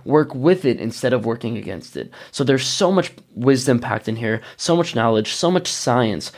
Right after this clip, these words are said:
And, well, if you're struggling with a chronic illness, a de-, a debilitating illness, well, I really hope that this provides a lot of value to you, and I hope that you check out Reorigin, his company, really, really incredible. It's all in the description below.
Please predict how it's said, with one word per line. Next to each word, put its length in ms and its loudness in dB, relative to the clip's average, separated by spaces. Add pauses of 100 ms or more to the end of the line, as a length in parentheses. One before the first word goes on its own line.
(180)
And, 300 2
well, 260 2
if 160 -2
you're 80 2
struggling 460 0
with 120 -2
a 40 -18
chronic 380 0
illness, 420 -2
a 80 0
de-, 520 -2
a 80 0
debilitating 800 -4 (320)
illness, 460 -4
well, 280 -2 (260)
I 80 -4
really 280 4
hope 220 -2
that 120 -8
this 220 -2
provides 580 -6
a 60 -4
lot 260 2
of 80 -2
value 240 -4
to 160 -10
you, 160 -4 (180)
and 80 -2
I 60 -2
hope 180 -6
that 80 -2
you 120 -2
check 240 -6
out 240 0 (200)
Reorigin, 720 -2
his 160 -10
company, 480 -2
really, 380 2
really 300 2
incredible. 560 -4 (160)
It's 140 -6
all 120 4
in 80 4
the 80 4
description 400 -4
below. 400 2